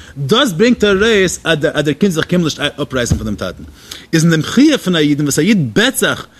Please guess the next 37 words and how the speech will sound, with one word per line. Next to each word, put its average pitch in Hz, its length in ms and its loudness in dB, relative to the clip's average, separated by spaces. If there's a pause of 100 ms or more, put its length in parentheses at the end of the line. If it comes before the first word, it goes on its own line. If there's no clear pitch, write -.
(300)
ער 156 100 2
קען 240 260 0
נישט 190 240 0
זיין 196 220 2
בריחוק, 175 360 2
ער 151 60 2 (160)
בעט 240 180 0
זיך 180 100 -2
זיין 160 140 0
פארבונדן 190 260 0
מיט 196 120 0
דעם 190 80 0
אייבערשטן, 220 380 -2 (400)
גיט 269 120 0
זיך 202 140 -2
ארויס, 226 140 2
ער 190 60 -2
זאגט, 202 320 -2
טיפער 240 260 0
דער 175 100 0
עסקאשע 202 340 0 (100)
איז 202 160 0
מיט 180 100 -4
דעם 185 120 2
אייבערשטן, 214 280 0
ער 165 60 0
זאגט 214 300 -2
מער, 202 400 2 (340)
ווי 160 100 2
אין 175 80 2
דעם 175 120 2 (140)
מקיים 190 440 2
זיין 170 120 0
תורה 165 180 0
ומצוות 165 260 -2
לפועל. 101 320 -2 (1120)
און 120 100 4